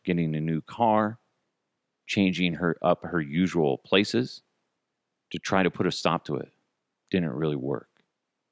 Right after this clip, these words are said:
And then she was just scared and didn't feel safe. It had been over a year since she had sh-, uh, th-, since that guy showed up. And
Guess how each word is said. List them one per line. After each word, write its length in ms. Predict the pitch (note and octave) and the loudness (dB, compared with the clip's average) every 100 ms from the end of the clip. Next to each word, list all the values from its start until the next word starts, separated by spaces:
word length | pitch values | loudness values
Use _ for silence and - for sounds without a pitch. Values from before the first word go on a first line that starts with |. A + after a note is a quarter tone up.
| _ | _
And 100 | F2+ | 2
then 280 | G2 G2+ G#2 - | 4 4 2 -4
she 200 | - A#2 | 2 4
was 120 | A#2 | 4
just 320 | A#2 A2 - _ _ _ | 2 2 -4 _ _ _
scared 600 | - - - B2+ A2+ C#2+ - | -12 -4 2 4 2 -2 -6
and 220 | F2 D#2+ | -8 0
didn't 260 | A#2 A#2 - | 0 0 -2
feel 220 | A#2 G#2+ | -2 -2
safe. 640 | - - C#3+ F2+ - - _ _ _ _ _ _ | -4 -2 0 0 -4 -18 _ _ _ _ _ _
It 100 | G#2+ | -2
had 200 | B2 A2 | 0 2
been 180 | B2 A#2 | 2 2
over 300 | - B2+ C3+ | 4 4 6
a 60 | A2 | 4
year 220 | G#2 B2+ | 4 2
since 280 | - A#2+ G#2 | 2 0 0
she 180 | - A2 | 2 4
had 180 | F2+ - | 2 0
sh-, 260 | - - A2+ - | -6 0 -2 2
uh, 160 | F#2+ E2+ | 0 0
th-, 240 | F2 E2 | -2 -4
since 280 | - A2 - | 0 -2 2
that 200 | F2+ - | 0 2
guy 160 | F2 D#2+ | -4 -2
showed 280 | - D#2+ | 0 2
up. 280 | A#2 F3 - _ _ _ _ _ _ _ F#2 | 4 2 -2 _ _ _ _ _ _ _ 0
And 540 | G2 G2 F#2+ F#2 | 4 4 4 2